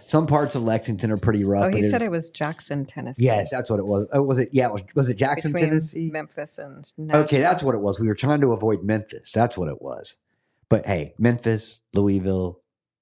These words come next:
Speaker 1: they're all kind of the same. <laughs>
Speaker 2: Yeah,
Speaker 1: They're all just
Speaker 2: <laughs> yeah.
Speaker 1: like places that you don't wanna stay too long or don't live, or you live on the outskirts or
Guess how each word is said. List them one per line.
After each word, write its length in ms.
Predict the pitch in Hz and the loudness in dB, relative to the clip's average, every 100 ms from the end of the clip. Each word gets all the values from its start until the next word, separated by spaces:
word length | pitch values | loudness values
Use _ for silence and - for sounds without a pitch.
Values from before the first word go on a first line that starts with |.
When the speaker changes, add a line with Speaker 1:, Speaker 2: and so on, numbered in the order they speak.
| - | -8
Speaker 1:
they're 100 | 101 | -4
all 140 | 98 | -4
kind 240 | 92 95 92 | -2 -2 -2
of 80 | 76 | -4
the 80 | |
same. 480 | - 92 92 87 90 - - | -6 -6 -6 -6 -10 -8 -2
<laughs> 120 | 165 - - - | -2 -4 -16 -8
Speaker 2:
Yeah, 280 | 151 220 220 | -4 -4 -2
Speaker 1:
They're 140 | 117 120 | 2 2
all 140 | 117 113 | 4 2
just 160 | 113 151 | 0 0
Speaker 2:
<laughs> 0 | |
yeah. 60 | |
Speaker 1:
like 140 | 104 95 | -2 0
places 420 | 123 120 117 107 | 2 2 -2 -4
that 80 | 110 | -2
you 100 | 101 | -2
don't 240 | 117 117 | -2 -2
wanna 220 | 110 101 85 | -2 -2 -2
stay 300 | - 107 104 | 0 0 0
too 240 | 98 85 | -4 -4
long 280 | 92 95 90 | -4 -6 -6
or 60 | |
don't 240 | 90 101 90 | -6 -6 -4
live, 320 | 104 101 98 | -2 0 -2
or 80 | 90 | -6
you 80 | 90 | -6
live 180 | 101 | -4
on 80 | 98 | -4
the 120 | 92 | -6
outskirts 720 | 98 101 - - 98 98 - - | -4 -4 -6 -2 0 0 -2 -6
or 200 | 80 | -6